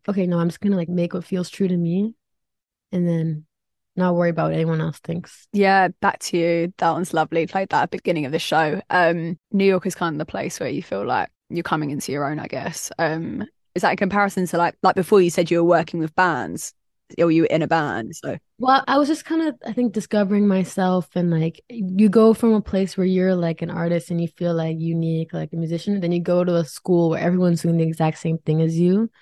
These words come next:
Speaker 1: And so for me, it kinda was like, "Whoa." And people were doing things, like, ahead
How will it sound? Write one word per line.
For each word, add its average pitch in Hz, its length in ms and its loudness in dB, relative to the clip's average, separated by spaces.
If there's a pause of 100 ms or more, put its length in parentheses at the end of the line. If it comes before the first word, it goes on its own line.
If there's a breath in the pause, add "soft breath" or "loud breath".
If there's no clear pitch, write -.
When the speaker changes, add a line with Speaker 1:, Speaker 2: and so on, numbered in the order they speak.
(420 soft breath)
Speaker 1:
And 180 120 4
so 202 120 6
for 196 120 0
me, 180 220 6
it 175 80 2
kinda 170 240 0
was 165 220 -2
like, 196 240 -8
"Whoa." 170 480 -8
And 170 200 -4
people 202 220 2
were 190 100 2
doing 180 380 0
things, 185 260 0
like, 165 280 -4
ahead 175 500 -2